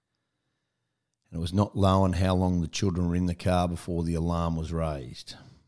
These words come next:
Community members found the two boys unconscious and not breathing on the back seat of the car around six thirty P M.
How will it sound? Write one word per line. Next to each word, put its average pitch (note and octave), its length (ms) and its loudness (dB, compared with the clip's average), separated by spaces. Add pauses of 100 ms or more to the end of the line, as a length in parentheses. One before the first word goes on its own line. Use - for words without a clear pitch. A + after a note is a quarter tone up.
(1120)
Community G#2 400 4
members G2 280 2
found F#2+ 300 2
the F2+ 60 -2
two A#2+ 260 6
boys G2 380 2
unconscious F2+ 600 2
and F2+ 80 0
not F#2 220 0
breathing F#2 540 2 (120)
on F2 100 -4
the E2+ 60 2
back F#2 280 4
seat F#2+ 180 0
of F2 80 -4
the F2 60 -4
car F2 500 2
around F2+ 500 0
six - 560 -4
thirty E2+ 560 -2 (160)
P E2 220 0
M. D2 320 -6